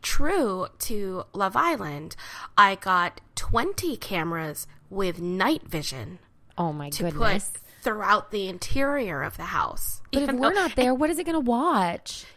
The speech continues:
Speaker 1: Yeah, okay, look, you can't have it all, okay,
Speaker 2: Okay,
Speaker 1: Allison?
Speaker 2: okay, okay.
Speaker 1: Like,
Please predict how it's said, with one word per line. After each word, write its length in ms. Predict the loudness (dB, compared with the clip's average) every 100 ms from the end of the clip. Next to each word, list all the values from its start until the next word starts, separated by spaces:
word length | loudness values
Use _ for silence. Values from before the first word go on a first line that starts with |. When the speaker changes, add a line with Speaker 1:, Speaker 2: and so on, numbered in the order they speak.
| 0
Speaker 1:
Yeah, 120 | 2 2
okay, 240 | 0 -2
look, 380 | 6 6 4 -4 -20 -20 -12
you 120 | -10
can't 260 | 8 8 10
have 160 | 8 6
it 80 |
all, 300 | 4 4 2 0
okay, 220 | 4 4
Speaker 2:
Okay, 100 | 4
Speaker 1:
Allison? 300 | 4 4 2
Speaker 2:
okay, 300 | 2 0 -2
okay. 240 | -4 -2 4
Speaker 1:
Like, 140 | 4